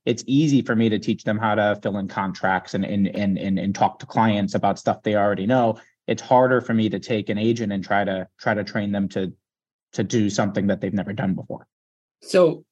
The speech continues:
Speaker 2: that's a very interesting comment. So why do you think that is? Like, why has it been easier? 'Cause, 'cause a lot of people, you know, would probably look at as an investor, like, "Well, you, it's gonna be harder for you to be an agent." But what you just said is, like, you've had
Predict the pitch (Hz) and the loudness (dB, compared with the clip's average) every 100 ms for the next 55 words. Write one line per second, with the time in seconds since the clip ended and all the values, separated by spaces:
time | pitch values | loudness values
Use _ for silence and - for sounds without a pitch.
0 | _ - 156 196 - 185 - 143 120 135 | _ -2 0 0 0 -4 -6 -10 0 4
1 | 147 151 143 139 135 - 117 110 117 110 | 4 4 0 -4 -4 -6 -6 -4 -4 -4
2 | 85 64 _ _ _ _ _ _ _ _ | -4 -8 _ _ _ _ _ _ _ _
3 | - 175 156 151 - _ 160 151 180 247 | -2 4 4 2 -6 _ 0 2 2 0
4 | 226 208 175 131 135 107 104 107 117 117 | -2 -4 0 0 2 0 -4 -10 -4 -2
5 | 120 131 147 143 135 131 127 123 127 131 | 0 2 2 0 -4 -6 -4 -2 0 -2
6 | 120 123 117 110 110 - 127 120 - - | -2 -2 -2 -2 -4 -2 -2 -4 -12 -6
7 | 135 135 165 185 180 156 - 123 120 _ | -2 4 6 6 4 0 0 -2 -2 _
8 | _ _ _ _ - 143 127 123 117 135 | _ _ _ _ -2 0 0 -2 -4 -4
9 | 123 123 123 120 120 117 113 113 107 123 | -2 -2 -2 0 0 0 -4 -6 -2 0
10 | 170 - 120 107 107 107 156 185 117 120 | 0 -2 -4 -4 -4 0 2 2 0 -6
11 | 107 - - - - _ _ 120 113 110 | -8 -12 -18 -18 -20 _ _ -8 -4 -4
12 | 117 117 117 117 123 117 113 113 110 117 | -2 -2 -2 -6 -6 -6 -4 -4 -4 -2
13 | 147 131 113 107 113 120 127 131 151 135 | -2 -4 -6 -4 -2 -2 -2 -4 -4 -4
14 | - 113 107 101 110 104 123 117 120 113 | -4 -4 -4 -6 -6 -6 -6 -6 -4 -6
15 | 98 | -8